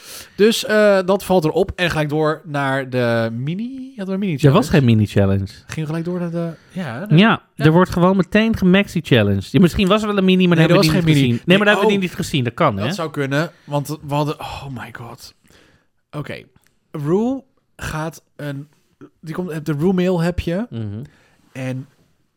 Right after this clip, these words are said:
Speaker 1: die meiden krijgen de aanwijzingen. Ze gaan helemaal uit hun plaat.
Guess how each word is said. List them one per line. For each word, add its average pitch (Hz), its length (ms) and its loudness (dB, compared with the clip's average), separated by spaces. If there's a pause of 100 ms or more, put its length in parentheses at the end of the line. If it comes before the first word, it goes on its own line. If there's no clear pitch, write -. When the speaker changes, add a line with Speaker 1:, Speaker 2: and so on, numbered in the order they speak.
(200)
Speaker 1:
die 127 140 -12
meiden 175 520 -8 (1040)
krijgen 139 360 -6
de 113 80 -8
aanwijzingen. 147 680 -8 (320)
Ze 127 240 -12
gaan 123 380 -8 (200)
helemaal 143 1700 -2
uit 135 200 -4
hun 117 120 -8
plaat. - 480 -16